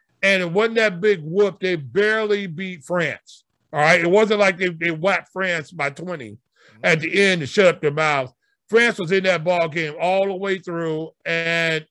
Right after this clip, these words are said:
Rudy Gobert looked great out there. They had some knife on you, looked great out there. So I don't know if the world is just catching up to the N B A or if the N B A needs to run its players out there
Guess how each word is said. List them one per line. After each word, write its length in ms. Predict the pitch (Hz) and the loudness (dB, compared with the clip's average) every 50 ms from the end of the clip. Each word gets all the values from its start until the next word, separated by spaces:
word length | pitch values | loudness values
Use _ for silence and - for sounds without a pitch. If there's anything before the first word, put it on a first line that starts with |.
| _ | _
Rudy 340 | - 160 160 190 220 226 214 | -14 -6 -4 -4 -2 -2 -6
Gobert 680 | 180 156 202 185 175 165 185 196 196 190 185 175 160 | -4 -2 -2 -2 -2 -2 -2 0 2 2 2 0 0
looked 200 | 160 170 156 143 | -2 -6 -6 -6
great 320 | 123 156 175 190 190 190 185 | -6 -4 -2 -2 -2 0 0
out 280 | 180 170 165 160 143 | -2 -2 -2 -4 -6
there. 380 | - 165 160 160 156 151 147 143 _ _ _ _ _ _ _ | -6 -2 0 0 0 -2 -4 -10 _ _ _ _ _ _ _
They 160 | 156 170 175 | -2 2 2
had 200 | 180 180 170 147 | 2 2 2 -2
some 200 | 156 147 139 147 | -4 -8 -8 -4
knife 320 | 170 185 190 185 - - | -2 0 0 0 0 0
on 220 | 196 202 202 202 196 | -2 0 0 0 -2
you, 160 | 190 190 185 | -2 -4 -2
looked 180 | 175 180 170 | -2 -4 -6
great 280 | 139 139 170 180 175 170 | -6 -4 -4 -2 -2 0
out 240 | 165 156 151 156 156 | -2 -2 -2 -4 -6
there. 340 | - 143 139 143 143 143 _ _ _ _ _ | -6 -6 -4 -4 -6 -8 _ _ _ _ _
So 680 | _ - - 190 185 190 190 185 185 185 180 175 - _ _ | _ -4 2 6 6 8 8 8 6 6 4 2 -2 _ _
I 300 | - 175 196 208 214 208 | -2 0 2 4 4 4
don't 180 | 208 202 196 196 | 2 2 0 0
know 320 | 208 208 202 196 190 196 - | 0 0 0 0 0 -4 -4
if 220 | 180 180 175 160 | -4 -6 -6 -6
the 140 | - 165 151 | -6 -8 -6
world 340 | 143 156 196 214 226 220 208 | -2 -2 0 0 2 0 0
is 80 | 170 | 0
just 200 | 147 202 180 - | -2 -6 -6 -4
catching 360 | - 208 202 180 - 190 185 | -4 -4 -4 -4 -4 -4 -2
up 240 | 196 196 208 208 208 _ _ _ _ _ _ _ _ | 0 0 0 0 -4 _ _ _ _ _ _ _ _
to 120 | _ 190 175 | _ -4 -4
the 240 | 180 170 185 202 | -2 -2 -2 -2
N 80 | 202 185 | -2 -2
B 180 | 175 180 185 196 | -4 -4 -2 -2
A 280 | 208 220 220 220 233 - | 0 0 -2 -2 -4 -6
or 140 | - 185 180 | -2 0 0
if 80 | 170 165 | 0 0
the 160 | 170 175 190 | -2 -4 -4
N 100 | 196 180 | -4 -4
B 180 | 170 185 185 196 | -8 -4 -4 -2
A 120 | 196 190 | -2 -2
needs 240 | 185 175 160 151 139 | -6 -8 -10 -10 -8
to 80 | 151 | -10
run 380 | 139 139 139 156 185 185 175 165 | -10 -8 -4 -2 0 0 0 0
its 180 | 160 160 143 - | -2 -6 -6 -8
players 460 | _ - 190 196 196 185 170 151 147 | _ -4 -2 0 0 0 -2 -2 -2
out 240 | 151 139 131 127 _ | -2 -2 -2 -4 _
there 400 | 143 131 131 127 120 123 131 | -6 -6 -4 -4 -6 -8 -10